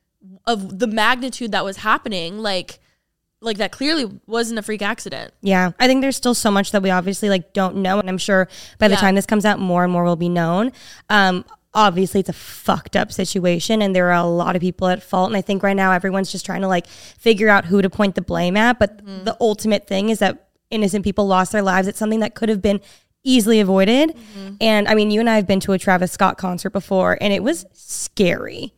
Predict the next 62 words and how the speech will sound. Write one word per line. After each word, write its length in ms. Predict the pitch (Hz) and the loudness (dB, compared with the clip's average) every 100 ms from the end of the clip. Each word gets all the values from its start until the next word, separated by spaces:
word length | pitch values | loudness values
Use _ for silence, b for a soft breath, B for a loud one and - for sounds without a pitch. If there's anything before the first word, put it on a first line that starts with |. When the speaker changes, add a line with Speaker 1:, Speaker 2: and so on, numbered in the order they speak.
| - | -8
Speaker 1:
Oh, 80 | 214 | -4
I 140 | 208 | -4
was 160 | 240 - | -6 -8
so 120 | 220 | -6
glad 200 | 208 214 | -6 -6
we 80 | 196 | -8
weren't 200 | 202 - | -8 -10
on 120 | 196 | -12
the 80 | 185 | -12
floor. 340 | - - 185 _ _ - | -12 -12 -14 _ _ 0
Speaker 2:
Oh, 160 | 262 220 | 2 2
exactly. 500 | 214 220 233 220 202 | 0 0 -2 -2 -2
But, 180 | 233 | 0
like, 180 | 233 220 | 2 0
we, 160 | 226 240 | -2 -2
even 160 | 302 403 | 0 2
in 100 | 294 | 2
our 140 | 202 | 2
seats, 260 | - 381 233 | 2 2 2
I 80 | |
still 220 | 185 - 220 | -4 -4 -4
was 100 | 185 | -6
like, 120 | 165 | -6
"Oh 80 | 269 | -8
my 140 | 196 | -8
God, 180 | 190 214 | -8 -4
like, 160 | 208 214 | -4 -4
this 120 | 254 | -4
is 140 | 214 | -6
a, 100 | 196 226 | -8 -6
this 140 | 262 | -4
is 100 | 240 | -4
Speaker 1:
Yeah. 80 | 196 | -6
Speaker 2:
a 20 | |
lot." 420 | 180 208 294 240 B B B B | -8 0 2 2 B B B B
And 100 | 240 | 2
I 120 | 247 | 2
feel 160 | 240 254 | 2 -2
like 140 | 254 | 0
the, 280 | 262 233 214 | 0 0 0
the 80 | 226 | -4
whole, 560 | 185 220 240 247 - _ - | 0 0 0 -2 -6 _ -4
like, 240 | 220 208 _ _ _ _ _ _ _ | -4 -4 _ _ _ _ _ _ _
him, 640 | - 269 277 311 311 285 _ _ _ _ - | 0 2 2 2 0 -4 _ _ _ _ -16
like, 160 | - | -2
encouraging 800 | 269 269 - 220 220 233 285 285 | 0 0 2 4 4 2 4 4
his 140 | 262 - | 4 2
peop-, 320 | 233 226 - | -2 -2 0
like, 160 | 226 | 2
his 140 | 233 226 | 2 2
fans 400 | 220 208 220 - | 0 0 -2 0
to, 60 | |
like, 180 | 220 196 | 2 2
mosh 500 | 214 269 262 247 240 | 2 2 2 0 0
and 140 | 233 208 | 0 0
get 180 | - | -2
crazy 580 | - 294 302 285 233 240 | -4 -2 2 2 2 2
and 200 | 233 190 | 0 0
do 120 | 208 | -2
dangerous 500 | 240 254 269 247 247 | 0 0 0 0 -2
things, 300 | - 214 240 | 0 0 2
obviously, 640 | 220 202 214 226 247 269 | 2 2 2 0 0 0